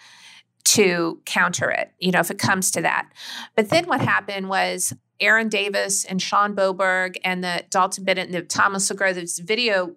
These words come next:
guys, plus these two other reporters figured out that she worked for Project Veritas. So they, they reported it out. They went up and, like, saw her going into the offices of Project Veritas. And,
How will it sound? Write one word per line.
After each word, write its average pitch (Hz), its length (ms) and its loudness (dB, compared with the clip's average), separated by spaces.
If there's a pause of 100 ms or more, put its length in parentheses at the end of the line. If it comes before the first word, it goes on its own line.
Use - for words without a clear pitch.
guys, 185 400 2
plus 180 340 0
these 180 220 -6
two - 160 -4
other 208 140 0
reporters 196 420 0
figured 233 400 0
out 180 320 2
that 185 140 -4
she - 180 0
worked 180 260 4
for - 140 -4
Project 165 420 -2
Veritas. 240 560 2
So 190 200 2
they, 214 340 0 (360)
they 233 160 4
reported 220 500 0
it 180 100 -2
out. 220 380 2
They 202 180 -4
went 202 340 -6
up 196 280 2
and, 175 360 -4 (280)
like, 175 180 2
saw 202 300 4
her 202 140 -4
going 190 320 -2
into 175 180 -6
the 175 140 0
offices 175 460 2
of 165 80 -10
Project 165 440 0
Veritas. 170 680 0
And, 165 360 -4